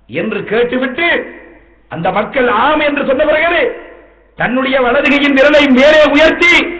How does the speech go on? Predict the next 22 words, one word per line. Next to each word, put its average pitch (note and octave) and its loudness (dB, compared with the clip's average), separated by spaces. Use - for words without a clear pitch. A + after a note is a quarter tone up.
"அல்லாஹும்ம D#4 4
ஷ்ஹத், E4+ 2
அல்லாஹும்ம D#4+ 4
ஷ்ஹத், E4 4
அல்லாஹும்ம E4 4
ஷ்ஹத்", C4 2
"ரப்பே, D4+ 4
அல்லாவே, D#4 4
நீ C#4+ 2
என் D4 4
மீது D#4+ 4
அமானிதமாக D#4+ 6
இந்த D#4 4
பொறுப்பை D#4 4
இந்த D#4 4
மக்கள் D#4 2
மத்தியிலே D4+ 0
எத்தி - -4
வைத்து D#4+ -6
விட்டேன்" D4+ 0
என்ற C#4+ 0
செய்திக்கு, C#4+ -2